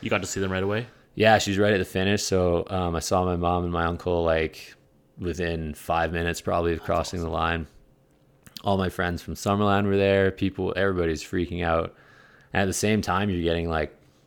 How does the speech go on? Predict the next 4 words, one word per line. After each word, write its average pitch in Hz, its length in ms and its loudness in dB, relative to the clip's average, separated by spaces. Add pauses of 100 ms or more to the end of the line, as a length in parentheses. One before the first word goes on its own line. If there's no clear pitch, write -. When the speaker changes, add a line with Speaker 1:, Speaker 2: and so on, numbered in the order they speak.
(240)
Speaker 2:
ushered 90 480 0
to, 85 540 0 (540)
like, 87 460 -4 (160)
the 87 320 -4